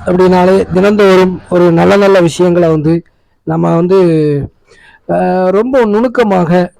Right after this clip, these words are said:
ஆ, ஒரு எனக்கு தெரிந்த வரையில நான் நிறைய விஷயங்களை வாஸ்துல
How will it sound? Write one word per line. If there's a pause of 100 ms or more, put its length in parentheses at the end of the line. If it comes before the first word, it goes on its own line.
(200)
ஆ,
ஒரு (1300)
எனக்கு
தெரிந்த
வரையில
நான்
நிறைய
விஷயங்களை
வாஸ்துல